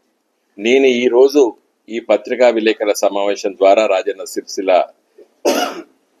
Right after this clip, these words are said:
కేంద్రం నుండి ఒక విషయం, జాతీయ రహదారుల విషయం పైనే నేను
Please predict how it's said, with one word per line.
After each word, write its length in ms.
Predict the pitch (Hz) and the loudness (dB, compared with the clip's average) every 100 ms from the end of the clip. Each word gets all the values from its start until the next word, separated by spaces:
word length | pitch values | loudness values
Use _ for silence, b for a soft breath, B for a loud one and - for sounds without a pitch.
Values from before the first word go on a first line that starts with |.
| _ - | _ -2
కేంద్రం 360 | 107 107 110 | 0 4 2
నుండి 240 | 101 101 110 - _ _ _ _ _ _ _ _ _ - | 2 -2 -4 -6 _ _ _ _ _ _ _ _ _ -4
ఒక 120 | 107 139 120 107 | 0 2 2 0
విషయం, 260 | - 127 80 _ _ _ _ - | 0 0 0 _ _ _ _ 0
జాతీయ 400 | 110 127 - 143 120 101 | 2 2 2 4 4 2
రహదారుల 520 | 101 107 113 107 104 92 _ _ | 0 0 0 0 0 -2 _ _
విషయం 280 | 98 120 117 95 | -16 -4 -4 0
పైనే 280 | 98 107 123 131 | 0 2 2 2
నేను 200 | 107 | -2